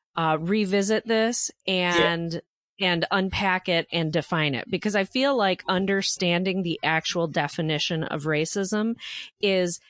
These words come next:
Speaker 1: absolutely essential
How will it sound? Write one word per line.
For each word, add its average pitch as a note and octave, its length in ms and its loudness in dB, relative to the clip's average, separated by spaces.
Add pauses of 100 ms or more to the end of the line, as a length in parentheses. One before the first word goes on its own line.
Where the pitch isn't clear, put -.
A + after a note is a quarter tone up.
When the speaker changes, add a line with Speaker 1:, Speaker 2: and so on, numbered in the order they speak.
(300)
Speaker 1:
absolutely G#3+ 1040 0
essential E3+ 760 -2